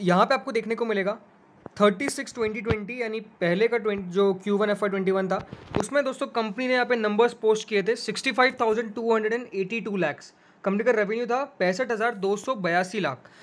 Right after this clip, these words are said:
जो आपको बढ़ के देखने को मिलेगा आप नाइंटी वन थाउजेंड फ़ोर हंड्रेड एंड नाइंटी नाइन लैक्स के आसपास। यहाँ पे आपको कंपनी का रेवेन्यू देखने को मिलेगा, यानी कंपनी का रेवेन्यू साल भर साल यहाँ पे आपको बढ़िया बढ़त दिखाता है।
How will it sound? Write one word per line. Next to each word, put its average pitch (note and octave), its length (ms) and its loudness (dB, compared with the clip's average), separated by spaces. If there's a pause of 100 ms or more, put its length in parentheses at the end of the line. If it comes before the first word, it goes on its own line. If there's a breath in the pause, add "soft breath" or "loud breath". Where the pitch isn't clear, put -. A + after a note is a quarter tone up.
(160 loud breath)
जो G3+ 120 6
आपको B3 280 2
बढ़ F3+ 260 2
के C4+ 180 -4
देखने B3 280 -4
को B3 100 -6
मिलेगा A#3+ 300 2
आप A#3+ 120 -2
नाइंटी G#3+ 380 -2
वन C4 200 2
थाउजेंड A3+ 320 0
फ़ोर A3+ 240 4
हंड्रेड A3 200 4
एंड A3+ 160 0
नाइंटी G3 360 0
नाइन G3 320 2
लैक्स F#3+ 240 2
के G#3 80 -4
आसपास। G3 420 0 (240 loud breath)
यहाँ F3 320 6
पे A3+ 80 2
आपको G3+ 300 0 (100)
कंपनी F#3 400 -2
का G#3 160 2
रेवेन्यू F3 420 -2
देखने F3+ 280 -2
को F#3 80 -4
मिलेगा, F3 280 2
यानी G#3+ 460 -2
कंपनी G#3 340 2
का A#3 120 2
रेवेन्यू G3+ 440 2
साल G3 220 2
भर G#3 160 2
साल G#3+ 240 2
यहाँ E3 340 0
पे G#3 60 2
आपको G3+ 380 2 (100)
बढ़िया E3 340 6
बढ़त D#3 320 -2
दिखाता C#3 400 -8
है। C3 200 -16